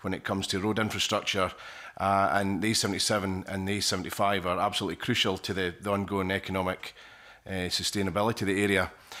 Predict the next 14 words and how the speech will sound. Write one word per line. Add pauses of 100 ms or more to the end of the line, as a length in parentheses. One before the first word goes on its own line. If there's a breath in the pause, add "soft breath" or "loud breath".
(200 loud breath)
Uh, (920)
I
can
only
speak
very
briefly,
unfortunately,
but
I
want
to
highlight,
uh,